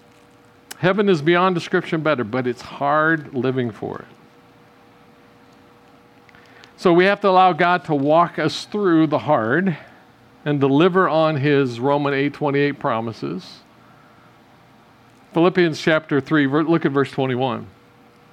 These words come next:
So in verse twenty, he says, "Our citizenship is in heaven, and from it we await a Savior, the Lord Jesus Christ, who will transform our lowly body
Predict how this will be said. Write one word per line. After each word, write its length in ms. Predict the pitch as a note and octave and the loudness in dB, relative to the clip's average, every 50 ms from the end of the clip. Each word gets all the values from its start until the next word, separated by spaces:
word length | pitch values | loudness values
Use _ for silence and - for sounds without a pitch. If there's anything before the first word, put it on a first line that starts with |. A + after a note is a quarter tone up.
| _ _ _ _ _ - - - _ _ _ _ _ _ _ _ _ _ _ _ _ _ _ _ _ _ _ _ - - - _ _ _ _ _ _ _ _ _ _ _ _ _ _ _ _ _ _ _ _ _ _ _ _ _ _ _ _ _ _ _ _ _ _ _ _ _ _ _ _ - - | _ _ _ _ _ -20 -20 -20 _ _ _ _ _ _ _ _ _ _ _ _ _ _ _ _ _ _ _ _ -20 -20 -20 _ _ _ _ _ _ _ _ _ _ _ _ _ _ _ _ _ _ _ _ _ _ _ _ _ _ _ _ _ _ _ _ _ _ _ _ _ _ _ _ -6 -2
So 100 | D3+ D3 | -2 0
in 60 | C3+ | 2
verse 180 | D3 D3 C#3 | 2 0 0
twenty, 320 | - - F#3 G3 F#3 F3 D#3+ | 0 0 0 2 2 2 2
he 100 | D3+ D3+ | 2 0
says, 280 | C#3 - F3 D#3 C3+ | 0 0 0 2 2
"Our 100 | C#3+ B2+ | 0 0
citizenship 640 | - - F#3 F3 E3+ D#3 D#3 C3 - - D#3+ D#3 - | 0 2 2 2 2 2 0 0 0 0 -2 0 0
is 100 | C3 A#2 | -2 -2
in 100 | C3 A#2 | -2 -4
heaven, 520 | G#2 C3+ G3+ A3 D3+ C3 B2+ C#3 F3+ G3 - - - _ _ - _ _ - - - - _ - | -2 0 -2 0 0 0 0 0 -2 -4 -8 -12 -18 _ _ -20 _ _ -20 -20 -20 -20 _ -8
and 120 | C3+ B2+ | -8 -4
from 240 | - F3 D#3+ D#3+ F3 | -2 -2 0 0 -2
it 120 | D3+ C#3 | -2 -2
we 120 | D#3+ D3 D3 | 0 2 2
await 260 | D3 C#3+ D3 D3 C3 | 2 2 2 2 0
a 60 | C3+ | 0
Savior, 560 | C3 - - D#3+ D3 D3 C3+ A#2 A#2 A2 G#2+ | -2 -2 -2 0 0 0 0 0 -2 -2 -4
the 100 | G#2+ A2 | -4 -6
Lord 280 | G#2+ G#2 A2+ A#2 A2+ G#2 | -6 -4 -2 -2 -4 -4
Jesus 360 | - - A#2 A2 G#2+ A#2+ - | -4 -4 -2 -2 -2 -4 -8
Christ, 460 | - - - - - - - - - - - - _ _ _ _ _ _ - - _ - - - _ | -10 -12 -12 -12 -14 -16 -18 -20 -20 -20 -20 -20 _ _ _ _ _ _ -20 -20 _ -20 -20 -20 _
who 240 | - - - G3 G3 | -12 -2 0 2 4
will 200 | F3+ E3+ D#3 D3 | 4 4 2 2
transform 720 | C#3+ - - E3+ E3+ F3+ G3 F#3+ - - F#3 F3+ F3+ F3 D#3 | 0 -4 -2 -2 0 0 0 -2 -2 -4 -2 -2 0 0 0
our 140 | D3 C#3+ | 0 0
lowly 440 | C3 B2 B2 B2+ C3+ E3 F3 F#3 F#3 | 2 2 2 2 2 2 2 2 2
body 500 | E3+ C#3+ B2+ A#2+ A2 A2+ A#2 B2+ C#3+ C#3 | 2 2 0 0 0 -2 -4 -6 -10 -10